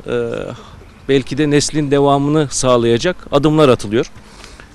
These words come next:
E, Türkiye'de ilk böyle bir çalışma. E, belki de bu tür balıkları en fazla tehli-,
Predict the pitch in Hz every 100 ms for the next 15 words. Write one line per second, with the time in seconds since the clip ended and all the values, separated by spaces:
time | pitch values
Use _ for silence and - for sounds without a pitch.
0 | - 104 107 101 147 127 147 139 165 -
1 | 131 123 101 95 - 107 95 - - 190
2 | - - - - - - 117 113 113 101
3 | 151 147 156 147 165 165 - 151 131 139
4 | 143 - 139 139 160 151 143 123 135 -
5 | 127 - 160